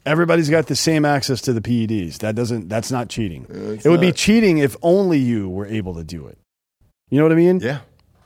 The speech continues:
Speaker 2: Yeah, I agree.
Speaker 1: God damn it! Just,
Speaker 2: Uh,
Speaker 1: what, is there, can we please just use steroids?
Speaker 2: Yeah, I, I want to. Let's just all use steroids. I would love to. I wish we had a steroid doctor here that was just in the office.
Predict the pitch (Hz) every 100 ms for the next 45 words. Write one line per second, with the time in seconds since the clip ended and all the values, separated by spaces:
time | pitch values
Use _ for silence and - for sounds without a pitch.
0 | _ _ - 90 90 98 98 101 104 156
1 | 127 85 117 120 85 - - - - -
2 | - - 151 - - _ _ 156 180 -
3 | - 135 151 151 - _ _ _ _ 139
4 | 139 - 156 151 113 98 90 78 - 80
5 | 76 76 71 - 123 120 120 113 110 98
6 | - 104 101 95 98 95 92 80 78 -
7 | 80 78 73 - 95 85 - 90 82 85
8 | 143 139 120 78 - - 95 98 90 101
9 | 110 98 131 110 - 85 82 87 92 87
10 | 101 - 71 -